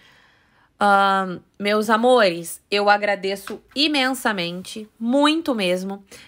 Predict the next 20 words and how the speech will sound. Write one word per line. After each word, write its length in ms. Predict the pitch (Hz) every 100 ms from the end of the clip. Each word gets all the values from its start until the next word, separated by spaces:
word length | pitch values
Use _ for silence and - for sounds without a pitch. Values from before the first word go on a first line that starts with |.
| -
Eu 120 | 190
gostaria 580 | 190 214 240 214 214 214
que 160 | 214
vocês 720 | 208 220 220 214 202 202 - - _ _
dessem 600 | 175 185 196 202 - 202 196
um 180 | 220 220
print 720 | 214 208 185 190 - 233 240 _ _ _
desse 340 | 185 202 196 226
Mickey, 600 | 202 185 185 220 214 - _ _ _
tá 100 | 190
bom? 360 | 175 175 190 233 - _ _ _
Ó, 220 | 185 170 180 _ _ _ _ -
pode 240 | 185 185
dar 140 | 190 185
um 120 | 190
print 380 | 185 175 175 170
dele. 500 | 165 160 165 190 - _ _ _ _ _ _ _ _ _ _ _ _ _ _ _ _ _ _ -
<laughs> 500 | - 190 - - - - _ _ - - - _
E 100 | 240
posta. 880 | 262 _ - 214 220 - - 175 165